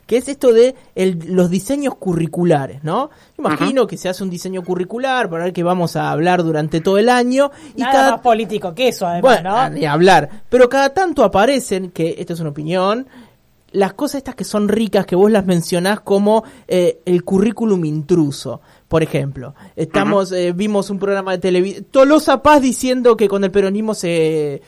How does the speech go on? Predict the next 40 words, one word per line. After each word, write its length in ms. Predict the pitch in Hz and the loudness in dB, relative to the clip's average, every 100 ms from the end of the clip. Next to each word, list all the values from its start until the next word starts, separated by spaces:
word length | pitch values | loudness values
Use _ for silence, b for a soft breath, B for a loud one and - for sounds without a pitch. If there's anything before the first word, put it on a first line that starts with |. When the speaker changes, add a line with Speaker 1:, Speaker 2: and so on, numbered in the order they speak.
| b | b
Speaker 1:
se 160 | - 170 | -2 -2
garcha, 460 | 143 151 - - _ - | -2 -10 -20 -20 _ -2
¿no? 160 | 247 330 | 2 4
Speaker 2:
Ujú. 340 | 311 285 262 | 2 -2 -2
Speaker 1:
Entonces 360 | 220 208 220 196 | -2 2 2 4
vos 80 | 220 | 2
Speaker 2:
Ujú. 80 | 240 | 2
Speaker 1:
estás 180 | 226 233 | 0 0
con 140 | 214 | 0
el 80 | 202 | -2
profesor, 340 | 202 202 254 | -2 0 -2
que 80 | 196 | -2
es 60 | 175 | -6
un 80 | 180 | -4
poco 180 | 190 | -2
más 140 | 190 196 | 0 -2
piola, 420 | 254 269 240 160 | 2 4 4 2
la 140 | 160 | -2
profesora, 520 | 160 165 190 226 269 277 | -2 -2 -2 2 2 2
y 60 | |
sale 480 | - 233 226 208 208 | 2 2 4 4 4
esto 160 | 233 220 | 2 -2
y 60 | |
te 100 | 180 | 2
lo 100 | 165 | 2
pones 240 | 165 185 190 | 2 0 0
a 60 | |
charlar. 380 | 175 190 240 226 B B | -2 2 2 0 B B
Y 100 | 233 | -10
son 140 | - 508 | -6 -6
esos 160 | 214 | -2
momentos 340 | 165 180 240 226 | -2 -2 -2 -4
súper 300 | 196 160 147 | -6 -4 -4
ricos, 380 | 240 277 214 185 | 0 -2 -2 -4
¿no? 160 | 156 175 | 0 4
Del 160 | 156 | 6
aula, 400 | 170 156 151 135 B B B | 6 6 2 -2 B B B
donde 320 | 160 180 165 170 | -2 0 2 0
Speaker 2:
Ujú. 80 | 170 | 0
Speaker 1:
se, 260 | 180 165 | 0 0